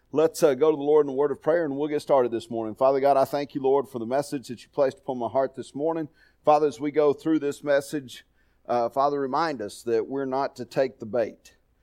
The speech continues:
Lord, offenses will come, is what your word says, but woe to those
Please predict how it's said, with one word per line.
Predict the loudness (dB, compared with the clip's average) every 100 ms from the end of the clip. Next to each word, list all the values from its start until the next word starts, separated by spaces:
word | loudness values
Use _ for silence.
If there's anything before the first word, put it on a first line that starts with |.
| _ _ _
Lord, | -4 -2 -2 -4
offenses | -8 -6 -8 -6 -10 -10 -8
will | -2 -2
come, | -2 -10 -6 -6 -4
is | -8 -6
what | -10 -6
your | -4
word | -2 -4 -4
says, | -4 -2 -4 -8 _ _ _ _ _ _ _
but | 0 0
woe | 6 6 6
to | 2
those | 2 2 0 -6